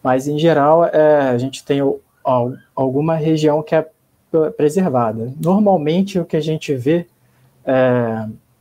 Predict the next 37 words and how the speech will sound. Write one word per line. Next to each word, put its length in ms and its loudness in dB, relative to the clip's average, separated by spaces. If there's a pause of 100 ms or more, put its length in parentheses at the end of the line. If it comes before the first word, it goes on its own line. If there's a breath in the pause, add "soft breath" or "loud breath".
(640)
uma 220 2
lesão 500 0
que 120 -6
afeta, 880 -2
né, 160 -2
você 160 -4
tem 260 -4
uma, 220 -2 (200)
um 80 -10
prejuízo 580 0
nos 140 -4
movimentos 680 -2
de 160 -6
braço, 540 -2
né, 200 0
você, 260 -8 (160)
a 240 2
musculatura 640 -2
do 140 0
ombro 240 -2
fica 220 -6
muito 260 -2
prejudicada, 800 -2
então 220 -12
você 160 -8
perde 320 -2
os 60 -8
movimentos 460 -4
de 200 -20
braço, 500 -4 (720 loud breath)
e 280 2
você 260 -2
tem 300 0
um 80 -2
prejuízo 500 0
da 100 -2
musculatura 680 0